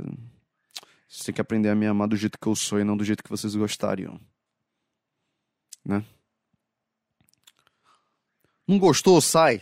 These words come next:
sai! Desliga o episódio agora. Eu, eu, eu já aprendi a tua atenção por cinco minutos. Pode sair já. Ai, queria episódio todo dia. Tá bom, vai embora. Vai ver o o Flow Podcast, o Monark Talks, que eles claramente estão se dando muito bem dentro do mercado. Que é ironia, né? Claramente o Monark tá fudido.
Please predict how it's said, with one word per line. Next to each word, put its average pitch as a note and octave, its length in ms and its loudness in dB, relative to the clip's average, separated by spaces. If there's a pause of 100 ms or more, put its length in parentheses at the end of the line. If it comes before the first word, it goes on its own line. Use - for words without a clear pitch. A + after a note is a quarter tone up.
sai! C3+ 400 0 (140)
Desliga A#2+ 240 -2
o - 20 2
episódio B2 320 0
agora. A2+ 300 2
Eu, A#2 300 4
eu, A#2 40 2 (120)
eu A#2 60 2
já A#2+ 100 6
aprendi A#2 280 0
a A2+ 40 2
tua A2 100 -6
atenção G#2 260 -4
por G2+ 100 -10
cinco G#2 180 -6
minutos. G2+ 240 -2
Pode A2+ 180 -2
sair G#2 220 4
já. F2+ 180 -6 (500)
Ai, D3+ 240 0
queria C3 180 -4
episódio B2+ 300 -2
todo C3+ 140 -2
dia. A2+ 100 -6
Tá C#3 80 -6
bom, C3+ 200 0
vai A2 100 -4
embora. A#2+ 240 0
Vai A2 340 -2 (220)
ver A2+ 280 -8
o A#2+ 460 -4 (360)
o D3 120 -4
Flow D3+ 420 -2
Podcast, D#3 560 -2
o D#3+ 40 0
Monark D3+ 420 -4
Talks, D3+ 380 -4
que - 120 -12
eles C#3+ 160 -10
claramente D#3 480 -2
estão E3 220 -8
se - 120 -12
dando D3+ 180 -2
muito D3+ 240 -4
bem C#3+ 180 0
dentro C#3 260 -4
do C#3+ 100 -4
mercado. C#3 400 -6 (320)
Que - 120 -2
é A2+ 40 4
ironia, A2 480 4
né? G#2 160 0
Claramente G2+ 680 -4
o G2 260 -8 (140)
Monark G2 340 -10
tá F#2+ 100 -10
fudido. - 260 -16